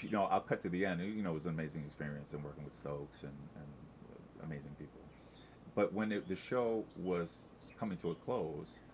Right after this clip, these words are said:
because I was so green, really, and not green, but green when it came to Broadway, you know, I didn't know how it worked with when you close or what the signs are, or, you know, I was so happy to be there all the time. And you would hear people whispering about it. You're like, "Ugh,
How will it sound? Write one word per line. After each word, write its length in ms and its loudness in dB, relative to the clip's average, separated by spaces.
because 260 6
I 60 6
was 160 4
so 140 4
green, 580 2
really, 400 4
and 160 0
not 260 4
green, 340 0
but 200 4
green 320 0
when 80 0
it 120 -4
came 100 -2
to 100 -8
Broadway, 560 -2
you 80 0
know, 120 2
I 120 0
didn't 160 0
know 100 2
how 220 2
it 100 -4
worked 380 -4
with 140 0
when 200 0
you 100 0
close 540 2
or 160 0
what 220 0
the 80 0
signs 500 -2
are, 60 2
or, 520 -4
you 80 -2
know, 120 0
I 60 2
was 160 0
so 480 0
happy 260 -2
to 80 -2
be 180 0
there 320 -6
all 100 4
the 80 2
time. 300 2
And 100 2
you 120 4
would 100 6
hear 180 0
people 280 2
whispering 440 0
about 240 0
it. 60 -2
You're 100 -2
like, 240 -2
"Ugh, 80 -2